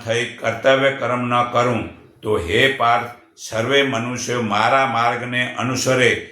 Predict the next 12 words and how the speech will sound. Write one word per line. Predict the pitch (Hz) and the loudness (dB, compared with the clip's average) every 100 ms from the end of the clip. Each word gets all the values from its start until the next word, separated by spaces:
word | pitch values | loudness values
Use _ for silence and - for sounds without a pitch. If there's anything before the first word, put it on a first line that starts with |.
| - _ - | -20 _ -6
એથી | 113 110 123 110 98 | -4 -2 -2 -2 -2
જો | 104 131 135 135 - - - | 2 2 2 -2 -10 -20 -10
હું | 117 135 | -6 -4
કર્મ | 120 123 123 | -2 0 0
ન | 123 123 | 0 -2
કરું, | - 117 143 135 107 - - - | 0 0 2 0 -4 -10 -20 -8
તો | 110 | -4
આ | 101 107 120 | -2 2 0
સર્વે | - 113 123 135 | 0 -2 2 2
લોકો | 120 123 123 120 | 2 -6 -6 -4
નાશ | 120 95 113 - 107 | -2 0 2 0 -2
પામે | 127 127 117 98 | -4 -2 -2 -2